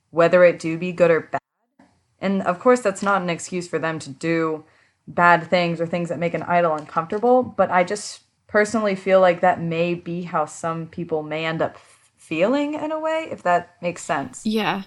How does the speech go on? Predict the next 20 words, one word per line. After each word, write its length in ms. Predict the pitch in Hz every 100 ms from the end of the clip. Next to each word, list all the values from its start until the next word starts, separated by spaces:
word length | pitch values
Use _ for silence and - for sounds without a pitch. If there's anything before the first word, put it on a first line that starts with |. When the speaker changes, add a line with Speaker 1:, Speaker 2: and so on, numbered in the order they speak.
| _ _
Speaker 2:
for 180 | -
sure. 400 | 226 202 190 196 - _ _ _ _ _ -
And 520 | 196 196 196 196 196 _ _ _ _ _ _ _ -
especially 960 | 202 - 220 - 220 226 226 220 202 -
idols 380 | 185 190 185 185
traveling 340 | 196 196 202
internationally 1000 | 190 196 185 175 185 - 190 190 190 190 -
or, 580 | 190 185 180 180 185 - _ _ _ _ _ -
yeah, 220 | 202 208
with 160 | 196
the 80 | 196
video 300 | 185 190 185
sa-, 240 | 180 180 175 _ - -
video 360 | 196 190 185
fan 340 | - - 185 180
signs, 640 | - 92 - 208 - - _ - -
like, 200 | - 190
having 260 | 190 185 190
those 260 | 180 180 -
interactions 760 | 180 185 170 170 - 175 170